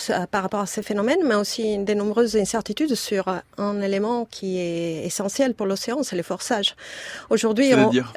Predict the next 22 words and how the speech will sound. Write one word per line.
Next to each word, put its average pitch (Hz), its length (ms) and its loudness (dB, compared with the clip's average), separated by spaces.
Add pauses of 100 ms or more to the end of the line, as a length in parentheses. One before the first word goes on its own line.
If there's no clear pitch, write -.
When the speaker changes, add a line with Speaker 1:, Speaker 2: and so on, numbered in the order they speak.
(140)
Speaker 1:
c'est-à-dire 220 480 4
l'océan 262 420 6
et 247 60 6
l'atmosphère 240 520 2
sont 226 140 -4
liés 214 300 0
l'un 214 260 2
à 196 80 2
l'autre 294 420 0
par, 185 460 -2
parce - 220 -6
que 185 440 -2
le, 180 120 -4
le, 180 200 -2
c'est - 180 -4
l'atmosphère 196 600 0
qui 208 140 -8
force 220 400 -2
avec 196 200 -4
les 196 160 -2
vents 202 280 -4
les, 170 200 -2